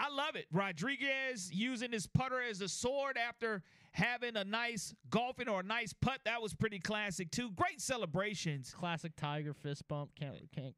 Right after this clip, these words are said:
Speaker 2: can't go wrong with that.
Speaker 1: No, you can't go wrong with those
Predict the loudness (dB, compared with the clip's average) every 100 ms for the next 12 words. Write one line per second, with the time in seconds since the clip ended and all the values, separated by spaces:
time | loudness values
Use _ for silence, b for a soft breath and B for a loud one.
0 | -8 -6 -4 -4 -4 -4 -8 -8 -2 2
1 | 2 2 -2 -2 -2 -2 0 -2 0 -2
2 | 0 -2 0 0 0 0 -2